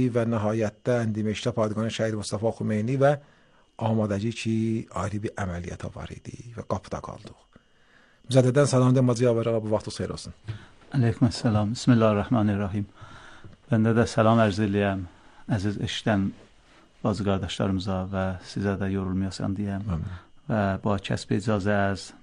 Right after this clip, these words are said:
Speaker 2: tamamilə həmrəzmləri ki, bizdən həmrəzm idilər və bu xatirələrdə kənarı həm idik.
Speaker 1: Allah məhv eləsin inşallah. E, buyurdunuz ki, e, on on beş nəfər Ərdəbil uşaqları ilə biləxərə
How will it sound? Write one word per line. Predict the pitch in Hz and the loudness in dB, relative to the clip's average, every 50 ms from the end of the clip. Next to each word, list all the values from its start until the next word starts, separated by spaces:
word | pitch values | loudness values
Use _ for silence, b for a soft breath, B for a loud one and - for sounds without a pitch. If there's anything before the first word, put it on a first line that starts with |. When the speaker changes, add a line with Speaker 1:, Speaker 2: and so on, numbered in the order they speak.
| - | -10
Speaker 2:
tamamilə | - - 104 98 95 98 104 107 101 | -6 -2 -2 0 0 0 0 0 0
həmrəzmləri | 101 95 92 92 98 92 95 98 95 95 95 95 98 87 - | 0 0 0 0 -2 -4 -2 -2 -2 -2 0 -2 -2 -4 -4
ki, | - - 101 92 90 - - b b b b b b b b b b b b b b b b b b b b b - - | -4 -4 -4 -4 -4 -8 -12 b b b b b b b b b b b b b b b b b b b b b -6 -2
bizdən | 107 107 107 101 107 | 0 0 2 2 2
həmrəzm | 104 95 90 104 101 98 101 107 101 | 0 0 0 0 0 0 2 0 0
idilər | 92 110 98 95 95 95 92 92 92 - | 0 0 -2 0 0 -2 -2 -4 -6 -4
və | 107 101 95 95 95 98 87 B B B B B B B B B B _ _ - | -4 -2 -2 -2 -4 -6 -10 B B B B B B B B B B _ _ 2
bu | 120 117 113 107 101 104 - - - | 2 4 4 4 2 -2 -6 -10 -4
xatirələrdə | - 113 95 - - 117 110 101 101 101 95 95 123 120 113 110 101 - - | -2 -2 -2 -2 -4 -6 -2 0 0 -2 -2 -2 -4 -6 -6 -6 -10 -12 -8
kənarı | - 131 117 113 117 110 101 | -6 -4 -4 -4 -4 -4 -4
həm | 104 101 98 101 | -2 -2 -2 -4
idik. | 120 - - - - - _ _ _ _ _ - - B B B B B B B B B - | -6 -10 -14 -20 -20 -20 _ _ _ _ _ -20 -20 B B B B B B B B B -2
Speaker 1:
Allah | 131 127 139 131 | 4 6 8 8
məhv | 131 127 113 - 120 | 8 6 4 2 0
eləsin | 113 117 - - 131 | 0 0 0 0 -2
inşallah. | - - 123 123 139 170 180 b b b b b b b b b b | -2 0 0 0 2 0 0 b b b b b b b b b b
E, | - 131 127 127 117 113 | 2 4 4 4 4 4
buyurdunuz | 123 120 120 131 127 - - | 2 2 2 2 0 0 0
ki, | - 127 123 127 127 127 123 117 | 2 2 4 4 4 4 2 2
e, | 117 113 110 107 110 110 104 - - - | 0 -2 0 2 2 2 0 -2 -4 -2
on | 127 117 117 | 0 2 2
on | 113 113 110 | 2 2 2
beş | 123 - - 123 | 0 0 0 -2
nəfər | 107 - 113 113 104 - - - 104 110 | 0 0 -2 -2 -2 -6 -10 -6 -4 -4
Ərdəbil | 107 - 107 110 110 - | -2 0 -2 -2 -2 -4
uşaqları | - 107 95 110 110 104 | -6 -4 0 0 2 4
ilə | 104 113 - 113 | 4 2 2 0
biləxərə | 107 101 - - 107 113 113 | -2 -2 -2 -2 -2 -2 -2